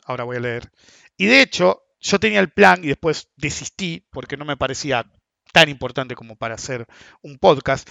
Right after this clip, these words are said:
y tenía un podcast que se iba a llamar Lack of Vision, falta de visión o ausencia de visión,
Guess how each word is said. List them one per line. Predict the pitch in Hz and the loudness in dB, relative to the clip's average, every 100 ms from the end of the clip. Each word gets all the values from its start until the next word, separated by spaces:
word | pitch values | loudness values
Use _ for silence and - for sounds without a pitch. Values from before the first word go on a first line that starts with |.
| - _ | -20 _
y | 202 202 | -2 0
tenía | 170 208 | 0 -2
un | 208 | 2
podcast | 226 180 165 147 | 4 4 2 -2
que | - | -4
se | 135 175 | -6 -2
iba | 170 | -2
a | |
llamar | 165 160 165 - | 0 2 2 4
Lack | 160 190 196 - _ - | 6 8 6 2 _ -4
of | 151 - | -4 -6
Vision, | 131 170 165 - 101 98 _ _ _ _ _ | -4 -2 -2 -6 -10 _ _ _ _ _ _
falta | - 156 151 147 | 4 4 4 0
de | 131 | 0
visión | 127 - 151 | -6 -8 -8
o | 139 | -8
ausencia | 127 - 165 147 131 | -12 -8 -8 -8 -12
de | 120 | -12
visión, | - 156 120 | -8 -6 -6